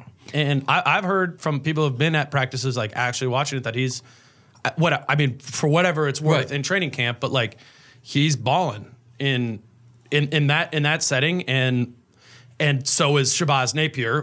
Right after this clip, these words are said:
Speaker 1: and, and Jeff Teague, maybe
Speaker 2: Right.
Speaker 1: just because they're the adults in the room.
Speaker 2: Right.
Speaker 1: But this idea that from, if you wanna talk about winning,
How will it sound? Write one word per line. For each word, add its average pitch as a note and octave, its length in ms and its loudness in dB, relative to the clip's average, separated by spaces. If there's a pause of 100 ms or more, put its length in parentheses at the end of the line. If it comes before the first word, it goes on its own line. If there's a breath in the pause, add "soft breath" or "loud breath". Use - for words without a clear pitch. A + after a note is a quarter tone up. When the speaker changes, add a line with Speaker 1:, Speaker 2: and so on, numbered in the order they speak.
(100)
Speaker 1:
and, C3 340 -2
and A#2 180 -2
Jeff B2 180 0
Teague, C#3+ 380 0
maybe D3 200 0
Speaker 2:
Right. B2+ 80 0
Speaker 1:
just C3 180 -2
because C3 260 -2
they're A#2+ 120 0
the A2+ 120 -2
adults D3 320 -2
in B2 60 -6
the G#2 80 -6
room. G#2+ 260 -8 (100)
Speaker 2:
Right. B2 260 -2 (120)
Speaker 1:
But C#3+ 560 -2 (1400 soft breath)
this D#3+ 240 2
idea F#3+ 560 2
that C3+ 460 0 (1600)
from, E3+ 360 -2
if F3+ 120 -2
you B3+ 100 0
wanna B3 220 0
talk F#3+ 180 -2
about C#3+ 220 -2
winning, D#3 360 -2